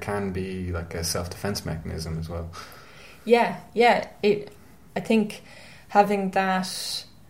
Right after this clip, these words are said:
Speaker 2: it, having fear will definitely keep you awake, make you stronger, make you more likely to, to do a job or reduce the sail or move something or check something,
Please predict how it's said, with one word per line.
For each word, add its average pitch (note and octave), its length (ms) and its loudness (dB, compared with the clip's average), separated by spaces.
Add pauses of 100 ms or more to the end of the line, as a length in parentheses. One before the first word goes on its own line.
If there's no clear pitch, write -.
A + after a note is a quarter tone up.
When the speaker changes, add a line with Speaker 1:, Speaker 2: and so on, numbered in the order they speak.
(960)
Speaker 2:
it, F#3+ 160 -4 (680)
having G3 360 0
fear F#3+ 760 4
will F#3 260 0
definitely F#3 480 0
keep F#3 320 -8
you F#3 80 -2
awake, G3+ 720 0
make F3+ 240 -2
you F3+ 60 -8
stronger, F#3+ 480 0
make F3+ 340 -2
you F#3 60 -6
more F#3 260 0
likely F#3 500 -2
to, F3+ 420 -4 (680)
to F3+ 720 -2 (440)
do G#3 300 4
a F#3 60 4
job F3+ 360 2
or E3+ 100 4
reduce F3 500 -4
the F3+ 60 -8
sail F3+ 360 0
or F3 80 4
move F#3 260 2
something F3+ 440 0
or F3 160 -2
check - 320 -4
something, F3+ 600 -4